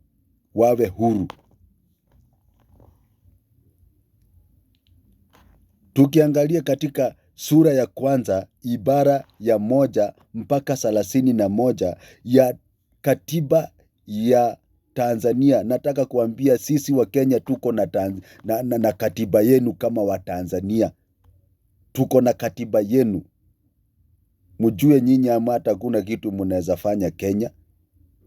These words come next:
Tuko na katiba yenu na tunaielewa kuliko nyinyi wenyewe. Wacha hata niendelee kuwasomea. Sura ya kwanza, ibara ya moja mpaka thelathini na tatu, inasema inahusu Jamhuri ya Muungano, vyama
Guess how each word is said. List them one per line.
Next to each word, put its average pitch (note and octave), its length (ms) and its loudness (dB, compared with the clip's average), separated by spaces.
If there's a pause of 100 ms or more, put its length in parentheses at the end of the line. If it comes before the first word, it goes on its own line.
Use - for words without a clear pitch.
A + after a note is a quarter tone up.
Tuko A#2 260 0
na A2+ 120 0
katiba A2 440 -2
yenu B2+ 180 2
na A2 120 0
tunaielewa G#2+ 760 0
kuliko B2 440 -4
nyinyi B2 300 0
wenyewe. G#2 600 -2 (400)
Wacha D3 260 4
hata C3+ 200 0
niendelee A#2 460 0
kuwasomea. G2+ 680 -4 (180)
Sura D3+ 260 4
ya C3+ 120 4
kwanza, C3+ 480 0
ibara C#3 560 -2
ya A#2 200 0
moja B2+ 580 0 (260)
mpaka C3+ 420 -2
thelathini A2+ 440 0
na G2+ 100 0
tatu, G#2 260 -2
inasema A2+ 540 0 (280)
inahusu C3 460 2
Jamhuri B2 520 2
ya B2 80 4
Muungano, A2+ 600 -2 (320)
vyama C3+ 580 2